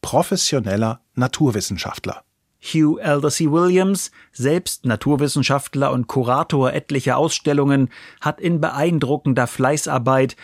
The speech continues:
Speaker 2: tausende Seiten an Briefen und Texten aus dem Nachlass von Huygens durchgesehen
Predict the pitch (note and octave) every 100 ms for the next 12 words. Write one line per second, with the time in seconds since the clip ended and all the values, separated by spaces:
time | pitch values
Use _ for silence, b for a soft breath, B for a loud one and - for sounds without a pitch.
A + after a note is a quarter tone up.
0 | B - - G3+ F#3+ E3 C3 A2 A#2+ D3+
1 | - C#3+ C3+ D#3 C3 B2+ D#3+ - C3 D#3+
2 | D#3+ - D3+ - - - B2 B2 B2 F3
3 | E3 D3+ B2 - A#2 A2 - - C#3 -
4 | A#2 G#2+ C3 D3 - B2+ - C3+ A#2 B2
5 | B2 B2+